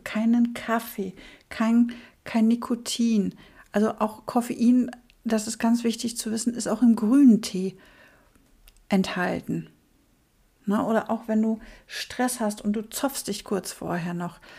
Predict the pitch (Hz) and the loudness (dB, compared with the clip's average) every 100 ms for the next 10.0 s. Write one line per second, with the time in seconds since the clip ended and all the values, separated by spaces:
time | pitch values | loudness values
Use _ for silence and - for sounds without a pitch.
0 | - - _ 208 254 - - 226 233 233 | -20 -20 _ 4 4 -2 -8 -2 0 0
1 | 208 220 - 226 196 190 202 214 226 - | 0 0 -2 -4 -2 0 0 0 -2 -6
2 | - _ 190 - 240 202 180 208 - - | -18 _ -6 -2 2 2 2 -4 -10 -14
3 | - - _ _ 220 226 262 - _ _ | -14 -20 _ _ 0 2 2 -2 _ _
4 | - 214 247 277 - 185 - 226 202 233 | -4 4 6 4 2 -6 -8 -8 -8 -4
5 | 247 247 - - - - - - - _ | -4 -2 -6 -6 -8 -10 -12 -16 -18 _
6 | _ _ _ - _ _ _ _ _ _ | _ _ _ -20 _ _ _ _ _ _
7 | _ 220 233 254 285 - - 208 - 165 | _ 2 6 6 6 0 -4 -4 -4 -8
8 | - - _ 226 247 254 254 226 220 208 | -10 -20 _ 2 4 4 2 -2 0 -4
9 | 202 165 165 - _ _ _ 269 269 - | -4 -10 -12 -18 _ _ _ 0 0 -4